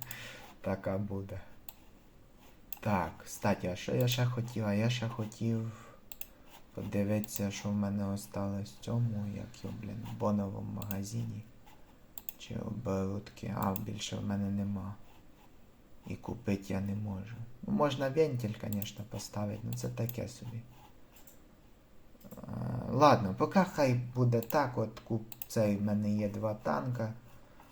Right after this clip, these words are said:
яких появилось, і які я поставив. В общем, в такому плані, що купив, от, можна стіль на цього поставити. На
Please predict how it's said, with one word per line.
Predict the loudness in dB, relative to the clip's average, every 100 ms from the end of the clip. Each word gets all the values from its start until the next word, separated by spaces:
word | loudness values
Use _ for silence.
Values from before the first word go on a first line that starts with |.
| -20 -16 -8
яких | -6 0 0 0
появилось, | -2 2 6 6 8 4 4 0 -2 -8 -2
і | 0
які | 0 0
я | 0 0
поставив. | 0 -4 -4 -4 -2 0 0 -2 -6 -12 -18 -18 -18 -20 -18 -18 -18 -16 -4
В | 4
общем, | 4 4 4 6 6 2 -6
в | -6
такому | -4 0 0 0
плані, | 4 6 8 8 4 -2 -10 -14 -16 -18 -20 -20 -16
що | -10 -4 -2 -2 -4
купив, | 2 4 8 8 8 8
от, | 2 -2 -10 -16 -16 -6
можна | 0 2 2 0
стіль | -2 0 2
на | 4 2
цього | 0 -2 -2 -4
поставити. | -4 -6 -6 -4 -2 -2 -4 -8 -18 -18 -18 -20 -20 -20 -20 -20 -20 -20 -20 -20 -18 -14
На | -8 -4 -2 -2 -2